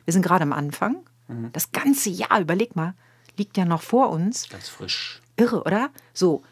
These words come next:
Speaker 1: was will ich lernen? Und das wäre jetzt so meine nächste Frage auch an euch. Also eben war ja die Frage, okay, was habe ich denn gelernt im letzten Jahr?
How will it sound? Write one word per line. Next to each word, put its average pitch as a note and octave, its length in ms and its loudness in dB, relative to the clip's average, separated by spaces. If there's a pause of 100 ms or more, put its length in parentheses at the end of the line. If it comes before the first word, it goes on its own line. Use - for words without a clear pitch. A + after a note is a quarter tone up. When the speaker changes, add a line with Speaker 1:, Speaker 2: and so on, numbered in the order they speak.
Speaker 1:
was - 500 -2
will G3+ 300 2
ich - 180 -8
lernen? G3+ 400 2
Und E3+ 140 -4
das G3+ 160 0
wäre B3 140 2
jetzt G#3+ 200 -2
so A3 280 2
meine F#3 220 -4
nächste A3 340 0
Frage G#3 380 2
auch E3+ 100 -2
an E3+ 140 -6
euch. F#3+ 440 -4 (360)
Also F3+ 160 0
eben A3+ 360 4
war A3+ 120 6
ja A3+ 120 2
die G#3 140 -2
Frage, G3+ 320 2
okay, F#3 260 -2
was F3+ 160 -2
habe A3 140 0
ich G3+ 100 -4
denn E3+ 180 -4
gelernt F3+ 520 2 (140)
im D#3 280 2 (120)
letzten D3 640 -2
Jahr? F#3+ 340 2